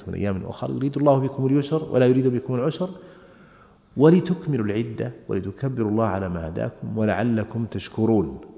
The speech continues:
لو سمحتوا كذا حطوا فاصل. "وإذا سألك عبادي عني فإني قريب أجيب دعوة الداعي إذا دعان فليستجيبوا لي وليؤمنوا بي لعلهم يرشدون.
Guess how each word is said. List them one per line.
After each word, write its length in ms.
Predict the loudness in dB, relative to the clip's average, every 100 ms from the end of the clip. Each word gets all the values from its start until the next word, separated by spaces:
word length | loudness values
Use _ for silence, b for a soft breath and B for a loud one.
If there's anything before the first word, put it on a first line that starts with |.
| -20 -20 -20 _ _ _ _ _ _ _ _ _ _ _ _
لو 60 | -4
سمحتوا 420 | 0 -2 -2 -8
كذا 380 | -4 -2 -2 -4 -12 -20 -20 -20
حطوا 500 | -8 -6 -2 -4 -4 -10 -12
فاصل. 340 | -2 -2 -2 -10 -12 b b b _
"وإذا 300 | 2 2 2
سألك 440 | 0 2 2 0
عبادي 460 | -2 0 0 0 0
عني 280 | -2 -2 -4
فإني 380 | -4 -4 -4 -4
قريب 460 | -2 -2 -2 -4
أجيب 260 | -6 -6 -2
دعوة 240 | -2 -2 -6
الداعي 320 | -6 -4 -2
إذا 120 | -4
دعان 320 | -6 -6 -6 -6
فليستجيبوا 760 | -6 -6 -6 -10 -6 -6 -4 -4
لي 160 | -6 -6
وليؤمنوا 600 | -6 -4 -6 -6 -8 -6
بي 180 | -6
لعلهم 460 | -4 -2 -4 -4 -6
يرشدون. 500 | -8 -8 -4 -4 -4